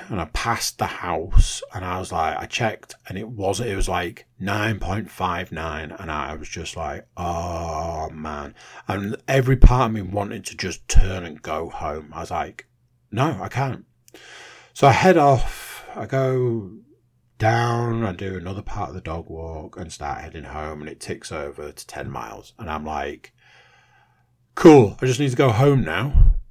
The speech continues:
The thought of going home was like, "I don't know if I can make it." In the end, it was, like, ten point three eight.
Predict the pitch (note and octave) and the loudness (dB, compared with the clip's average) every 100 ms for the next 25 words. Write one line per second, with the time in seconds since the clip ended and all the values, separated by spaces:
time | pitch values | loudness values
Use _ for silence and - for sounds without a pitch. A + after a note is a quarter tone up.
0 | - - - D#3+ F3 D#3+ C3+ E3+ E3+ C3+ | -6 10 10 12 10 8 6 8 8 6
1 | - E3+ G3 F#3 D3 C3 A#2+ A2+ A2+ A#2 | 4 10 10 8 4 4 4 2 0 -2
2 | - _ _ _ _ _ _ _ _ _ | -6 _ _ _ _ _ _ _ _ _
3 | _ _ _ - A#2 E3+ F3+ D#3+ C#3+ B2+ | _ _ _ -12 -4 0 2 2 8 10
4 | C3+ - E2 C#2+ A#2 - - - _ _ | 10 6 -6 -4 -4 -4 -12 -14 _ _
5 | _ _ _ _ _ _ _ - - - | _ _ _ _ _ _ _ 4 4 4
6 | - - _ _ _ _ _ _ _ _ | -16 -20 _ _ _ _ _ _ _ _
7 | _ _ - E3+ E3+ D3+ D3+ B2+ A#2+ G#2+ | _ _ 4 8 10 10 6 4 2 -2
8 | - C#3 C#3 B2+ B2+ B2 A#2+ - G2 F#2 | -2 0 0 2 2 0 -4 -2 0 0
9 | F#2 F#2 | -2 -6